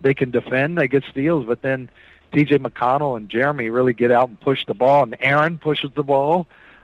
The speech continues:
Uh, Aaron's been, um, had a really good game against Atlanta. It was a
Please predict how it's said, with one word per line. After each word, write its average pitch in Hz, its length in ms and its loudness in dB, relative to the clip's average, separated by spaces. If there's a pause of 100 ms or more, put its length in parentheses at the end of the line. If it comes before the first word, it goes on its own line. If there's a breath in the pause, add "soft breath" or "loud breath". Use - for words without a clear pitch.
(120)
Uh, 117 200 0
Aaron's 135 380 -2
been, 131 380 0 (560 soft breath)
um, 120 640 -6 (240)
had 127 120 0
a 123 60 -2
really 139 380 2
good 147 180 -2
game 143 240 -2
against 135 260 -2
Atlanta. 120 300 -4
It 170 60 -8
was 139 100 -6
a 104 80 -6